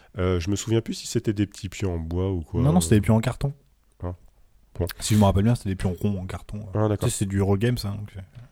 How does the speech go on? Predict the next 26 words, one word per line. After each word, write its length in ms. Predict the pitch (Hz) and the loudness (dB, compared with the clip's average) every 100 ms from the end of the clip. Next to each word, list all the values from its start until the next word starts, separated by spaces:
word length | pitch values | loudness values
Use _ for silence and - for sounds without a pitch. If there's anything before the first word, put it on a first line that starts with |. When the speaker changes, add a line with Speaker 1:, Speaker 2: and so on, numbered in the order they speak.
| - | -12
Speaker 2:
ils 120 | 104 | -6
aimaient 100 | 104 | -4
beaucoup 140 | 104 | -4
le 60 | - | -6
carton. 280 | 113 - 104 - - _ _ | -8 -8 -14 -16 -20 _ _
Speaker 1:
Le, 460 | - 104 110 113 110 _ - - | 0 6 8 8 6 _ -20 -2
euh, 300 | 113 101 98 104 113 | 4 4 4 0 0
les 640 | 110 113 110 110 107 104 | 6 8 10 10 8 8
joueurs 320 | 104 110 123 | 6 8 8
ont 100 | 117 | 6
chacun 300 | 104 104 113 | 2 2 4
un 40 | 113 | 4
dinosaure, 440 | 104 98 107 101 | 4 4 2 4
euh, 400 | 92 92 92 90 | 4 4 4 2
vraiment 280 | 90 92 95 | 0 0 -2
différencié. 560 | 92 - 98 98 - 107 _ _ _ - | -4 0 0 2 -2 -4 _ _ _ -4
Il 60 | |
y 40 | 85 | 0
a, 20 | |
euh, 260 | 87 85 | 0 0
des 120 | 85 82 | -2 -4
ptérodactyles, 540 | 87 87 87 - 85 | -2 -2 -4 -6 -8
il 60 | 85 | -4
y 60 | 82 | -4
a, 40 | |
euh, 120 | 80 | -4